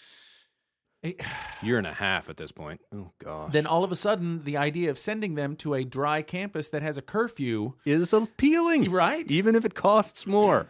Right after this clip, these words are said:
Speaker 1: Yeah, I will fork over
Speaker 2: Yes.
Speaker 1: ten thousand extra
Speaker 2: I will
Speaker 1: dollars a
Speaker 2: give up
Speaker 1: year.
Speaker 2: a lot.
Speaker 1: Yeah,
Speaker 2: Yeah.
Speaker 1: to, to, to ensure the safety of my daughter.
Speaker 2: Or at least increase the safety.
Speaker 1: Yeah.
Speaker 2: You know?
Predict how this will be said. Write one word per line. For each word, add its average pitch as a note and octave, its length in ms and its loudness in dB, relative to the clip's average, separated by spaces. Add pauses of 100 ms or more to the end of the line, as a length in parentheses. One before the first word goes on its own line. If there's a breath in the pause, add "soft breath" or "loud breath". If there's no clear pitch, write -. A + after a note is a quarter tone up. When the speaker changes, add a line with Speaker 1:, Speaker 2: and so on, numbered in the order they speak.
Speaker 1:
Yeah, G#3 340 -2
I D3+ 240 0
will F#3 300 6
fork F#3 400 -2
over C#3+ 580 0
Speaker 2:
Yes. G3+ 280 2
Speaker 1:
ten E3+ 240 0
thousand D3 400 0
extra C#3+ 340 -4
Speaker 2:
I B2+ 60 4
will C3 80 6
Speaker 1:
dollars B2+ 320 2
a - 20 -4
Speaker 2:
give D#3 220 6
up D3+ 80 10
Speaker 1:
year. - 80 2
Speaker 2:
a B2 80 8
lot. C#3 420 4
Speaker 1:
Yeah, C3 400 2
Speaker 2:
Yeah. A#2 240 2
Speaker 1:
to, D#3 140 0
to, D3 340 -2
to C#3+ 340 -6
ensure D#3+ 420 0
the C#3 100 -6
safety D#3 800 -4 (560)
of C#3 160 -2
my D#3 180 -4
daughter. C4+ 400 -6
Speaker 2:
Or E3 60 -6
at D3+ 80 -4
least E3 200 0
increase C#3+ 760 -2 (560)
the E2 60 -10
safety. - 500 -12 (100)
Speaker 1:
Yeah. G3 300 -6 (320)
Speaker 2:
You G#2+ 80 -4
know? C3 220 -6